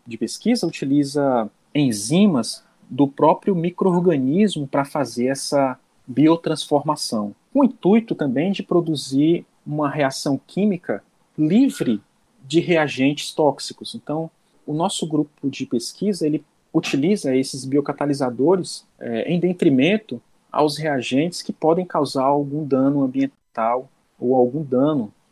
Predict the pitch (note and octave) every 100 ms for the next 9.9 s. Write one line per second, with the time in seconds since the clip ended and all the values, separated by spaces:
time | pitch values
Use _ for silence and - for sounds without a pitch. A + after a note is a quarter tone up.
0 | _ - A2+ A2+ A2 A2+ A2 - A#2 -
1 | C3+ C3+ G#2+ F#2+ G2 - B2 C#3 - _
2 | _ - - A#2+ A#2 A#2 G#2+ G2+ - -
3 | A#2+ A#2 A2 - B2 - G#2+ C#3 C3 A2+
4 | A2 G#2+ - A#2+ A2 G#2+ G#2+ G#2 - _
5 | _ _ - - - A2+ G#2+ B2+ C3+ C3
6 | B2 A2+ A#2 G#2+ A2 - - A#2+ A2+ A2+
7 | G#2+ A2+ G#2 F#2+ B2+ E3+ C#3+ B2 A#2 -
8 | - A#2+ A#2 - _ _ _ _ - A#2+
9 | A#2 - - B2+ G#2+ G2 - -